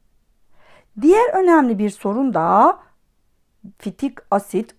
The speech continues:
uygun yöntemlerle uzaklaştırılmadığında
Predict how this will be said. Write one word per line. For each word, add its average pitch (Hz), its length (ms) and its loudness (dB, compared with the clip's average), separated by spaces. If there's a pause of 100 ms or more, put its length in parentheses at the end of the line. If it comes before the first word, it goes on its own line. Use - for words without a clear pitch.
uygun 196 540 -8
yöntemlerle 202 1080 -2
uzaklaştırılmadığında 190 2250 -4